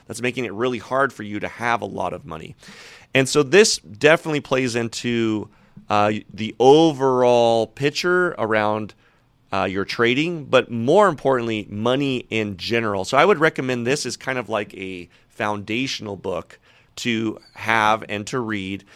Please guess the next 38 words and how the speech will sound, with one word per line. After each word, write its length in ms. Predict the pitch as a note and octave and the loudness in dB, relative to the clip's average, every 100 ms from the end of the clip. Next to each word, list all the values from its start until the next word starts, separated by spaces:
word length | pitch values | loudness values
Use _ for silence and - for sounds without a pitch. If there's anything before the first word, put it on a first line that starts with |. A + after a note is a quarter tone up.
| - | -16
to 80 | - | -12
kind 200 | - F#3 | -2 0
of 120 | F3+ | 0
get 340 | C#3 F#3+ F3+ - _ | 2 2 2 -6 _
things 360 | E3 E3+ D3 | 0 0 -2
just 260 | - C#3+ - | -2 -2 -2
started 640 | - - A#2 B2+ A2 E2+ E2+ | -4 0 2 2 2 -2 -6
and, 80 | |
like, 180 | G2 G2+ | -8 -6
lay 220 | G#2+ B2 | -4 0
a 100 | C3 | 0
really 240 | A2 A#2 B2+ | 0 -4 -6
strong 320 | - A#2 G#2+ | -6 -6 -6
foundation 680 | - G2+ G2+ F#2+ G#2 - - | -8 -8 -6 -8 -8 -10 -14
for 160 | - | -16
you 380 | F2+ F2 F2 F2 - _ - | -12 -8 -8 -10 -16 _ -8
when 100 | A2 | -6
it 140 | A2 | -6
comes 360 | - D#3+ F#3+ F3+ | -4 0 0 -2
to 100 | - | -6
money. 340 | A2 F#2 F2 F2 | -4 -4 -6 -6
And 140 | G#2+ | -2
then 80 | D#3+ | -2
you 60 | F#3+ | -2
might 240 | E3 C3 | -2 -2
add, 400 | A#2 B2+ C3 A#2+ - - _ _ | 0 2 2 0 -6 -20 _ _
you 100 | A#2 | -4
know, 80 | A2+ | -2
one 200 | G#2+ A#2+ | 0 0
of 80 | A2 | 0
these 160 | A2 | -2
other 200 | G#2+ G2+ | -2 -2
four 240 | G2 G#2+ G2+ | -4 -6 -4
books 300 | F#2+ F#2+ F#2+ | -6 -8 -8
on 80 | F#2 | -2
top 260 | C3 C3+ | 2 2
of 60 | G2 | 0
that. 180 | - | -6